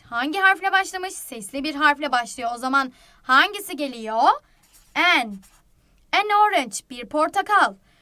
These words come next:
Rabbit. Hangi harfle başlıyor arkadaşlar? Sessiz bir harfle başlıyor. O zaman başına ne geliyor? A. A rabbit. Bir robot. Elephant. Elephant kelimesi hangi harfle başlıyor?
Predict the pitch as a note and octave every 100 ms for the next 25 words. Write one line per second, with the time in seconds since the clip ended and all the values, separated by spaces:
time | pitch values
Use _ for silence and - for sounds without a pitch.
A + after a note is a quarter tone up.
0 | _ _ F#4+ C5 - - - - - _
1 | _ - G#4 C#5+ B4+ F#4+ C#4 D4 B3+ A#3+
2 | B3+ A#3 A3+ A3+ A3 A3 G#4+ A4 G4 F#4+
3 | A#4 A4 A#4 A4 A4 G4+ E4 C#4+ D4 D#4+
4 | F#4+ F#4+ G4 G#4 G#4+ G#4+ G#4 F#4 F#4+ A#4
5 | - _ _ _ _ _ - F#4+ G#4 E4
6 | B3 G#3+ _ _ - A#4+ B4 A4+ D#4 -
7 | G3+ - - - _ _ _ A#4 A#4+ F4+
8 | A3+ - _ - _ _ _ _ - G4+
9 | A4+ A#4 - D4+ A3+ G3 - - _ C#4
10 | E4+ F#4+ F#4+ - F4 D#4 D4 C4+ G#3+ A3
11 | B3 D4 F#4 G4+ G4 E4+ C4+ A3+ - A#3
12 | G#3